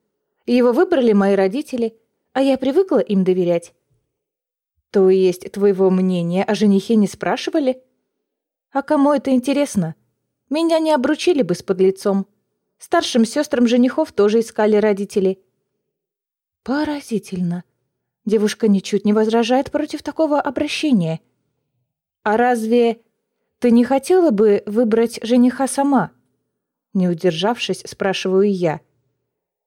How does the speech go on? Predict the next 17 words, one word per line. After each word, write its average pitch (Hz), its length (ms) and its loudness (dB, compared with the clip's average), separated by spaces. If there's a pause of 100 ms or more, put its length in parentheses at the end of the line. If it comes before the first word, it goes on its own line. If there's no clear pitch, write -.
(120)
«Дядя 208 360 0
Эдвин 214 420 2
не 214 80 2
стал 185 300 -2
бы 196 120 0
выбирать 196 500 0
мне 190 240 2
мужа. 180 440 0 (600)
Может, 202 320 0
познакомил 208 640 2
бы 269 140 0
с - 80 -10
кем-нибудь 208 520 0
достойным, 190 680 0 (320)
по - 80 -2
его 247 240 2
мнению. 202 560 2